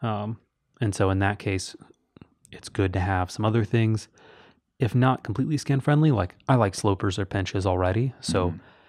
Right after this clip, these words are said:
Speaker 1: you know, I might do two days of crimping to one day of slopers and pinches, and that's just nice and fun.
Speaker 2: Yep.
Speaker 1: Um, but it doesn't have to be that. It can also just be, you know,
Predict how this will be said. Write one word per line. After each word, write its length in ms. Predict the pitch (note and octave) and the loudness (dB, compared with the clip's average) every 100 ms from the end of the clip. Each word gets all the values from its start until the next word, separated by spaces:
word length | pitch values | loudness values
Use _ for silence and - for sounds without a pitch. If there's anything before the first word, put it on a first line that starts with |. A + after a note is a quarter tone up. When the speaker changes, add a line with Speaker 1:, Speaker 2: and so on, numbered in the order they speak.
| _ _ _ - | _ _ _ -6
Speaker 1:
you 60 | G2 | -4
know, 220 | F2+ F#2 | -2 -4
I 60 | G#2+ | 0
might 200 | G2+ F#2+ | 0 0
do 320 | G2 F#2 F2+ - _ - | -2 -2 -4 -8 _ -6
two 160 | A2 | 0
days 220 | F#2+ F#2 | 2 0
of 100 | F#2+ | -2
crimping 380 | - G2 F2 F#2 | -2 -2 0 -2
to 100 | F#2 | -2
one 320 | F2 F2+ F2 | -2 -2 -4
day 200 | F#2 F#2 G2+ | -4 -6 -6
of 240 | G#2+ - - | -10 -14 -18
slopers 440 | - G2+ F#2 G#2 | -8 -6 -6 -8
and 100 | A2 | -8
pinches, 540 | G#2+ A#2+ - F#2+ F#2 - _ _ - | -2 -2 0 -4 -6 -12 _ _ -6
and 120 | G#2 | -4
that's 200 | G2+ - | -6 -12
just 300 | - - - | -16 -16 -10
nice 340 | G2+ F#2+ G2+ | -8 -6 -8
and 140 | - A2 | -10 -8
fun. 360 | - G#2+ C#3+ C#3 - _ | -2 2 2 -2 -12 _
Speaker 2:
Yep. 160 | F2 - _ - - _ A2 | -8 -8 _ -20 -20 _ 0
Speaker 1:
Um, 420 | F#2+ F2+ F2 F2+ - - _ _ _ | 2 2 -2 -8 -16 -20 _ _ _
but 200 | C3 C#3 | 0 2
it 60 | E3+ | 4
doesn't 200 | G3 C3 | 4 4
have 140 | A2 | 2
to 60 | - | 0
be 80 | G#2 | 0
that. 260 | G2+ G#2 B2+ | 2 2 0
It 60 | |
can 100 | A#2 | 0
also 240 | A2 - F#2+ | 0 0 -2
just 260 | G2 - | -2 -4
be, 360 | G2+ F#2+ F#2+ F#2 _ _ _ _ - | -2 0 -2 -4 _ _ _ _ -8
you 80 | A2+ | -4
know, 100 | G2 | -4